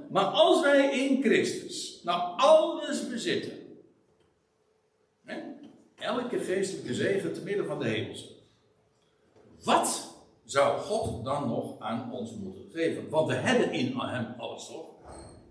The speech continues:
Ik vind, ik vind de vraag heel goed. Maar dit brengt ons nou precies bij het onderwerp. Namelijk dat hij zegt, opdat, eh,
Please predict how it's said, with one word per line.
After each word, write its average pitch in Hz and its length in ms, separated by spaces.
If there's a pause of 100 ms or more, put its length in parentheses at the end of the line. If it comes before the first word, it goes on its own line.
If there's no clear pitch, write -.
(2500)
Ik 202 140
vind, 214 160 (280)
ik - 240
vind 226 140
de 165 60
vraag 120 240
heel 117 140
goed. - 420 (800)
Maar - 420
dit - 420
brengt 180 440
ons 190 180
nou - 340
precies - 760 (100)
bij 117 540 (120)
het - 360
onderwerp. - 540 (500)
Namelijk 127 720
dat 113 160
hij 104 160
zegt, 131 400 (320)
opdat, 135 680 (600)
eh, - 80